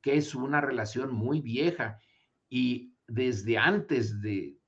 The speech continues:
del, en el siglo diecinueve, los hispanistas y, eh, los intelectuales que, mm, veían muy bien la influencia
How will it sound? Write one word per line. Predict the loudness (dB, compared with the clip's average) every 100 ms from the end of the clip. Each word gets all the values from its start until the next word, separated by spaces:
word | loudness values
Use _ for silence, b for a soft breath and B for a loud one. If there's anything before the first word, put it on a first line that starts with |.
| _
del, | -10 -10 -6
en | -2
el | -2 -2
siglo | 0 4 4
diecinueve, | 4 -4 -4 0 2
los | 2 -2 -4
hispanistas | -6 -4 -4 0 2 2 2 0 0 0 -4
y, | -6 -8 _ _ _ _ _ _
eh, | 0 2 2 0 -4 -14 _ _ _ _
los | -2 -2 0
intelectuales | -2 -2 -2 -4 2 6 8 8 4 0
que, | -6 2 2 2 -2 _ _ _ _ _ _ _ _ -20 -20 -12
mm, | -4 -2 0 4
veían | 6 8 10 10 8
muy | 8 6 6 4
bien | 4 6 8 8 6 0 -8 -12 -14
la | -2 0
influencia | 0 2 4 4 2 0 0 0 -4